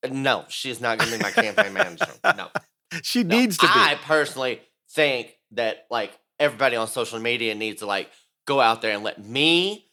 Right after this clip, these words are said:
Speaker 1: be the second debate moderator, like that meme that was created last night. I will put them bitches in check.
Speaker 2: <laughs> Would you be fair and balanced?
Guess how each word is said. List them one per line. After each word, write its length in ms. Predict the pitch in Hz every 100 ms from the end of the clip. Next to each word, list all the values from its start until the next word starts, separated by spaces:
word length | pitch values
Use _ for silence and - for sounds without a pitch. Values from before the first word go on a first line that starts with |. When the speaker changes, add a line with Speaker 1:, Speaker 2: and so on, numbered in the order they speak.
| _ _ -
Speaker 1:
be 160 | 175
the 100 | 190
second 400 | 202 190 196 196
debate 300 | 185 180 180
moderator, 500 | 160 175 180 180 170
like 180 | 160 131
that 140 | 120 110
meme 300 | 139 170 170
that 120 | 165
was 140 | 175
created 420 | - 185 175 165
last 320 | 170 185 180 190
night. 260 | 185 170 - _ _ _ -
I 480 | 120 175 214 156 123
will 160 | 113 113
put 340 | - 143 131
them 200 | 135 120
bitches 360 | 120 117 110 87
in 140 | 95
check. 440 | 95 127 - - - _ _ _ - -
Speaker 2:
<laughs> 520 | - 190 - 185 -
Would 280 | 151 180 127
you 80 | 160
be 160 | 139
fair 300 | 151 - 135
and 120 | 139 131
balanced? 500 | 120 101 - -